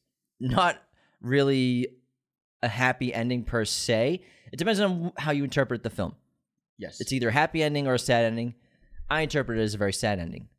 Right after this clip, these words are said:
Speaker 1: But I think just the characters, the world that Guillermo built with this in terms of just being a completely original fairy tale. We don't get many of these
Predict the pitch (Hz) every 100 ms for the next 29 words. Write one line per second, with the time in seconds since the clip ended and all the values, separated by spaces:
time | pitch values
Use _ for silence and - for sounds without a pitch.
0 | _ - 123 123 135 120 120 - - 117
1 | 113 110 113 110 107 95 95 104 107 101
2 | 101 95 - _ _ _ _ _ _ _
3 | 120 139 170 120 123 123 - _ _ _
4 | - 120 143 147 117 101 113 104 98 90
5 | 107 110 151 202 190 269 196 156 143 123
6 | 113 - 180 165 113 143 220 151 - 151
7 | 170 110 98 85 85 - -